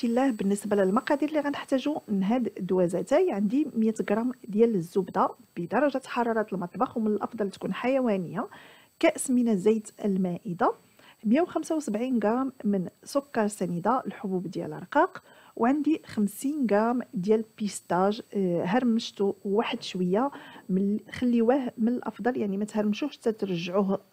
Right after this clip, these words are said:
غبره، حاولوا يكونوا الحبوب ديالو باينين واحد شويه.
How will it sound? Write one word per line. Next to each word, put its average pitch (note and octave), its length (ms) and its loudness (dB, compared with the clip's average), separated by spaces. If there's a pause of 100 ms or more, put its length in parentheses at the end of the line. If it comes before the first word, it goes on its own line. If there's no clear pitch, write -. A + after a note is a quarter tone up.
غبره، F#3+ 540 2 (280)
حاولوا C4 640 2
يكونوا G3+ 1000 0
الحبوب G#3+ 440 -4
ديالو G3 420 0
باينين A3+ 440 2
واحد F#3 220 -6
شويه. - 420 -10